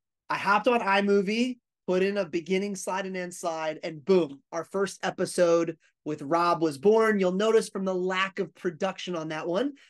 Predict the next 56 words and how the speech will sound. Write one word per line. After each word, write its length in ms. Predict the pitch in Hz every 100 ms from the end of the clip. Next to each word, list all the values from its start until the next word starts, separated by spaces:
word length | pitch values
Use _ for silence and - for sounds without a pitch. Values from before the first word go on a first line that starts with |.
| _ _
I 120 | 180
never 400 | 190 208 220 269
<laughs> 0 |
intended 500 | 262 269 233 220 185
for 80 | 202
this 160 | 190 180
to 60 |
be 100 | 175
a 60 | 170
podcast 560 | 180 160 165 170 160
until 180 | 156 156
I 100 | 156
realized 500 | 170 160 156 151 147
that 100 | 147
it 40 | 147
already 200 | 139 139
was. 400 | 117 - - - _ _ _ _ - -
We 100 | 208
keep 160 | 285
a 80 | 269
running 420 | 226 226 247 269
list 280 | 262 277 269
of 100 | 233 -
upcoming 480 | 214 - 240 226 175
guests 280 | 196 208
at 120 | 180 185
the 160 | 185
end 100 | 175
of 140 | 160 147 _
every 500 | 196 202 214 220 220
episode. 540 | 202 190 175 - 143 135
So 80 |
if 100 | 185
you 160 | 208 233 254
ever 180 | 285
want 220 | 330 320 285
the 80 |
ability 380 | 277 208 254 214
to 100 | 165
submit 340 | 160 185 202 -
questions 680 | - 196 - 240 254 247 _ _ _
for 160 | 208 208 -
any 280 | 226 254
of 100 | 269
them, 200 | 285 320
or 60 | 285
you 100 | 196
wanna 140 | 202
be 80 | 208
a 60 | 202
part 180 | 202 202
of 80 |
our 140 | 190 170
live 420 | 160 165 190 196
Zoom 220 | 165 196
audience, 440 | 170 190 285 330